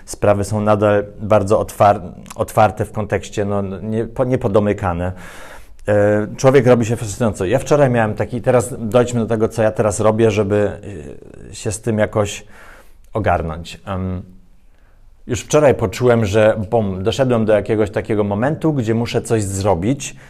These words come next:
bo wszystkie moje, te, czy dużo moich czynności się teraz robi taka w ogóle mega nieproduktywna.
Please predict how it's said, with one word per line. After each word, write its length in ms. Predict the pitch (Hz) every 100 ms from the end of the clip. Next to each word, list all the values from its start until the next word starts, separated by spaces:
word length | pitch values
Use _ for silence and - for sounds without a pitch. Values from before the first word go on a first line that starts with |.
| - - 104
bo 1040 | 98 98 120 120 120 117 117 120 - - - - - - 120
wszystkie 340 | - 131 135
moje, 480 | 117 117 113 107 107 104 -
te, 220 | 117 110
czy 140 | 107 110
dużo 320 | 110 127 113
moich 220 | 110 104
czynności 500 | - 110 110 104 101
się 120 | 101
teraz 300 | 101 107 98
robi 200 | 101 95
taka 240 | 90 98 101
w 100 | 98
ogóle 220 | 98 98
mega 360 | 104 113 113 110
nieproduktywna. 920 | 107 113 101 101 - 90 98 98